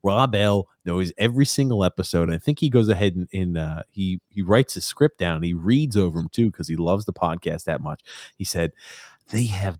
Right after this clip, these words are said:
dumb topics on here. Who will win the, who will wear the A? But boring."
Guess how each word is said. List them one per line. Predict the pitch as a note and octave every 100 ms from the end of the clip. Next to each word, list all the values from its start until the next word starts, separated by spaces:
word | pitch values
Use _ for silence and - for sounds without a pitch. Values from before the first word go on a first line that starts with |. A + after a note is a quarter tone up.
| _
dumb | A2 B2 C3+ C#3+
topics | A2+ A#2 B2 - A2+ - G#2
on | G2 F#2+
here. | F2 F#2+ E2 D#2+
Who | - F3+
will | E3+ B2+ G#2+
win | G2 A2+ A2 G#2
the, | G2 -
who | D#3 E3
will | B2 G#2
wear | G2+ G2
the | F#2 F2+
A? | F#2 E2 E2 - _
But | - B2 A#2+ -
boring." | G#2 A2 A#2+ A#2+ G2+ F2+ F2+ F#2